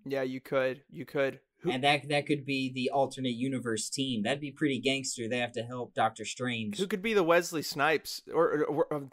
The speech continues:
Speaker 1: I just gave it away. Who could be the, uh, the, the, the,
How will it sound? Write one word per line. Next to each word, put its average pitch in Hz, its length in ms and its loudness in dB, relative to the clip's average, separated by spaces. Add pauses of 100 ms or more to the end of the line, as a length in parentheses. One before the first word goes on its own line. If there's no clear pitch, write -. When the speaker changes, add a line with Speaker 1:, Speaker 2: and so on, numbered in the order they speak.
(140)
Speaker 1:
I 147 140 8
just 135 180 -6
gave 127 160 -2
it 120 80 -12
away. 123 360 -4 (260)
Who 202 120 6
could 208 200 0
be 208 220 2
the, 175 260 6
uh, 143 240 6
the, 160 280 6
the, 156 260 10 (100)
the, 170 180 8